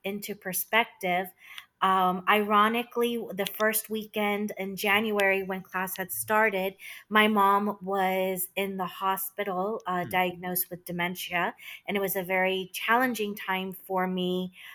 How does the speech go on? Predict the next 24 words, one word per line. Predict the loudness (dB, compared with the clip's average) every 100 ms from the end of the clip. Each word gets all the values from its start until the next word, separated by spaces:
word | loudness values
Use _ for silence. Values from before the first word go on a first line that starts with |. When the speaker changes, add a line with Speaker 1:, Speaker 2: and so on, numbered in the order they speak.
| -6 2
Speaker 1:
um, | 4 4 2 0 -4 -2
on | 2 6
all | 6 4
fronts, | 0 2 6 6 4 -2 -2
and | 0 2 0 0 0
N | 0
L | 0
C | -4 -6
class | -6 -4 -2 -4
had | -8
started, | -2 4 6 6 2 0 -4
and | -6 -2
I | 2 4 4
was | 2 0 0 -4 -2
on | -2 -2
the | -6
verge | 0 4 4 4 -2 -14 -16 -16 -18 -4 2
of | 2 6
possibly | 10 10 10 0 0 0
dropping | 4 4 2 -4 -4 4
out, | 6 4 2
just, | -4 -4 -4 -6
you | -4
know, | -2 0 0 -4